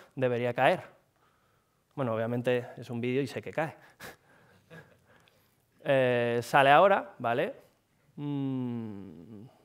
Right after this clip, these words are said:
poquito, un poquito. Ahí está, ¿vale?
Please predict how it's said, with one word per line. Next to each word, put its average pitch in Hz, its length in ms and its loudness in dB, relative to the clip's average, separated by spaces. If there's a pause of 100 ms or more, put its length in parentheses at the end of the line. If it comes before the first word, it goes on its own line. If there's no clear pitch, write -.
(120)
poquito, 147 560 -10
un 147 100 -14
poquito. 175 760 -12 (240)
Ahí 110 160 -8
está, - 200 -20 (460)
¿vale? 131 240 -8